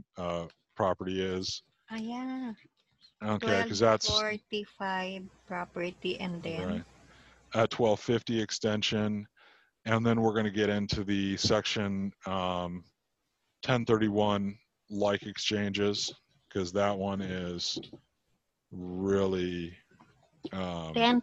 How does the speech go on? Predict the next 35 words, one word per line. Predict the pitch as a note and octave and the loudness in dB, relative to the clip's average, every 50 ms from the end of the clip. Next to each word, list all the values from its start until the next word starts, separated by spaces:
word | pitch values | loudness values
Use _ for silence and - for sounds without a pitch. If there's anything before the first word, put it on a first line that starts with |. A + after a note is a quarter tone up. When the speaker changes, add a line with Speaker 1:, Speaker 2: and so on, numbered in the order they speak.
| - | 2
Speaker 2:
thirty-one | - A3+ A#3 A#3 A#3 - A#3+ A#3+ B3 C4+ C4+ C4 - | 0 0 0 0 0 -4 -6 -6 -4 -4 -4 -4 -4
or | A#3 A#3 A#3 - - | -4 -4 -4 -6 -4
twelve | A3+ A3 G#3+ G#3+ G#3 - - | -2 -2 -2 -2 -4 -8 -12
thirty-one? | A3+ A3 G#3+ G#3 - G3+ G3 F3+ F3 E3 F3 F3+ F#3+ - | -10 -10 -10 -10 -8 -8 -6 -4 -4 -4 -4 -6 -6 -2
Speaker 1:
A | - G#2+ G#2+ | -2 -2 -2
ten | - - B2+ G#2+ G#2+ G#2 | 0 0 0 0 0 0
thirty-one | - G2 G2 G2 F#2+ F#2 F2+ F2 F2 | 0 0 0 0 -2 -2 -4 -4 -6
exchange. | E2+ - - - F2+ E2 E2 E2 - - - - - | -8 -8 -6 -6 -6 -6 -8 -8 -10 -12 -10 -4 -2
That's | G#2 G2+ - A#2+ | 0 2 2 2
a | G#2+ | 2
like | F#2+ F#2+ G2 - C4+ C#4 C#4+ D4 | 2 2 2 4 4 4 4 6
property | - G#2 - D#4+ D#4+ D#4+ - | 6 6 6 6 4 2 0
Speaker 2:
Ah. | F2+ | 0
Speaker 1:
exchange. | F2 - - - F#2+ F#2 F2+ F2 F2 F2 - G2+ - _ _ _ _ _ - - - - - _ _ _ _ _ _ | -2 -2 -4 -4 -4 -4 -4 -6 -6 -8 -10 -10 -12 _ _ _ _ _ -20 -20 -20 -20 -20 _ _ _ _ _ _
Speaker 2:
Ah, | G#3+ G#3+ A3 | -4 0 4
Speaker 1:
That | E3 A#2 A#2 A2+ | 6 6 6 6
Speaker 2:
yeah. | A2 | 4
Speaker 1:
one | A2 A2 G#2+ G#2 | 4 2 2 2
is | G2 G2 G2 G2 F#2+ - - | 0 0 0 0 0 2 4
really | - G#3 | 4 4
Speaker 2:
Ten | G3+ G3+ G#3 G3+ G#3 A3 | 4 4 2 2 4 6
thirty-one | A3 A3 G#3+ G#3+ G#3 G3 F#3 F3+ F3+ F3+ F#3 G3+ - | 6 6 6 6 4 2 2 0 -2 -4 -6 -8 -8
exchange. | F3 F3+ - - - - - - F#3 G3 A3 A3 A3 - - - _ _ _ _ | -10 -10 -10 -14 -16 -14 -12 -10 -8 -8 -8 -6 -6 -8 -10 -10 _ _ _ _
Speaker 1:
Yeah, | G2+ F#2+ F#2+ F#2+ F#2 F#2 F2+ F2 | -8 -6 -4 -2 -2 -2 -2 0
that | F#2+ G#2 G#2+ | 2 2 2
one's | A2 G#2 G2+ G2 F#2 | 2 2 0 0 0
actually | G2 F#2+ F#2 - - - F2+ E2+ | 0 0 0 0 -2 -6 -6 -6
really | E2 F2 F2+ F2+ F2 F2 E2+ F2 | -6 -4 -4 -2 -2 -4 -4 -6
important | F2 E2 - F#2+ F2+ E2+ F2 E2+ | -8 -8 -6 -6 -6 -6 -6 -8
'cause | - F#2 - | -8 -8 -4
ten | - C3+ C3 A#2+ | 0 0 0 2
thirty-one | B2 A#2 G#2+ G2 F#2 F#2 F#2+ F#2+ | 2 2 2 0 0 -2 -2 -2
exchanges | F2+ E2 - - - - F2+ F2+ F#2 F2 E2+ E2+ E2+ E2+ - - _ _ - - - - - - - _ _ _ _ _ - | -4 -4 -6 -6 -4 -4 -4 -4 -4 -4 -6 -6 -8 -8 -10 -10 _ _ -20 -20 -20 -20 -20 -20 -20 _ _ _ _ _ -8
are | G2 G2 F#2+ F#2 F2+ F2 E2+ E2 E2 E2+ - - | -4 -2 0 2 2 0 0 -2 -6 -8 -12 -12
really, | F#2+ F#2 F#2 F#2+ G2 G#2 A2 A2 G#2 G2+ G2 G2 F#2+ F2+ F2 E2+ | -10 -8 -4 -2 2 4 6 6 6 6 4 2 0 -2 -4 -8